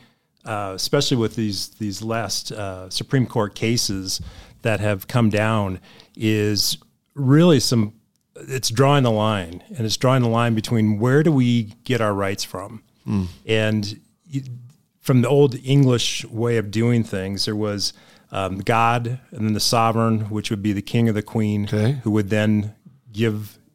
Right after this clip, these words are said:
Speaker 1: you know, grant rights to their subjects. And there are people that still believe that,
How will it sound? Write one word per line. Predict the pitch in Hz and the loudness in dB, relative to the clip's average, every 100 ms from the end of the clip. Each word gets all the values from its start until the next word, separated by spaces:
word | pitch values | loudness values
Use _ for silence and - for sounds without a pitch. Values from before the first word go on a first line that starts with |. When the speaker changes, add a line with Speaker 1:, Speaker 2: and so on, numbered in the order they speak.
| _ | _
Speaker 1:
you | 113 101 | -12 -12
know, | 101 | -12
grant | 101 113 127 131 - | -4 2 2 2 0
rights | 110 110 104 101 - - - _ _ | 0 0 -2 -4 -6 -8 -14 _ _
to | 120 | -2
their | 104 98 | -2 0
subjects. | - 98 - - - - - _ _ _ _ _ - | -2 -2 -6 -16 -6 -6 -6 _ _ _ _ _ -4
And | 110 107 107 104 - _ _ _ | 0 2 0 -2 -10 _ _ _
there | 117 123 | -4 0
are | 120 | 2
people | 165 156 139 | 4 4 4
that | 120 | 2
still | - 156 127 | 2 0 2
believe | 139 190 98 | 4 4 2
that, | 87 - | -6 -14